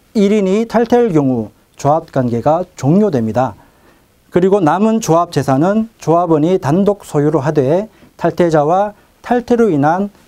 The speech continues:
계산 관계에 놓여진다는 것이 대법원의 판례의 태도입니다. 조합이 이 인으로 구성되어 있는지, 삼 인 이상으로 구성되어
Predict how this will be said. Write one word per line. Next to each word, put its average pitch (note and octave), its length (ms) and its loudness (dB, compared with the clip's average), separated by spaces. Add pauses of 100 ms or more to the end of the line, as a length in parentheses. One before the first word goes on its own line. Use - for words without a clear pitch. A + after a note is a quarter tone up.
계산 D#3+ 420 -2
관계에 F3+ 600 0
놓여진다는 D3 640 0
것이 F3+ 420 -2 (260)
대법원의 C3 640 0 (260)
판례의 G#3+ 320 2
태도입니다. G#2 560 -6 (640)
조합이 G3+ 600 0
이 D#3 220 0
인으로 A3 240 2
구성되어 D#3+ 420 0
있는지, C#3+ 520 0 (680)
삼 G3 260 0
인 G#3 240 -2
이상으로 D#3+ 480 0
구성되어 D#3+ 640 -2